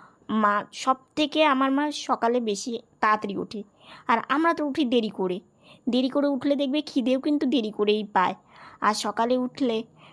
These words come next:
আহ, খিদেটা একটু তাড়াতাড়ি পায়। মাকে বলি, কিন্তু মা বলে কি, "না বাবা, তোমরা না খেলে না আগে আমার খেতে ভালোই লাগে না।" তো সেই জন্যই। তো বোন ওইদিকে খাওয়া শুরু করেছে,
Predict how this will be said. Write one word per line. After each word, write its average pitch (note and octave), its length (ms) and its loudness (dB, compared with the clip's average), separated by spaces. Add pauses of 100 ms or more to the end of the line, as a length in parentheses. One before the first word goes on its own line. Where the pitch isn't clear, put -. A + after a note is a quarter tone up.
(100)
আহ, G#3+ 560 4
খিদেটা C4+ 340 2
একটু A#3+ 260 -6
তাড়াতাড়ি C4 420 2 (440)
পায়। B3+ 320 4 (400)
মাকে B3+ 300 2
বলি, B3 460 0 (400)
কিন্তু B3+ 220 2
মা A#3 200 4
বলে A#3+ 240 2
কি, C#4 120 -2
"না A3 200 2
বাবা, F#3 300 0
তোমরা A3+ 340 -2
না A3+ 200 -2
খেলে B3+ 220 -4
না C#4 180 0 (440)
আগে B3 220 0
আমার A#3+ 240 2
খেতে C#4 220 0
ভালোই A#3 500 0
লাগে G3+ 300 2
না।" F#3 180 -8 (500)
তো B3+ 140 4
সেই B3 280 2
জন্যই। F#3 420 -6 (340)
তো A3+ 80 0
বোন A#3 320 2
ওইদিকে A3+ 360 -2
খাওয়া A3 320 0
শুরু A#3+ 260 -4
করেছে, B3 480 0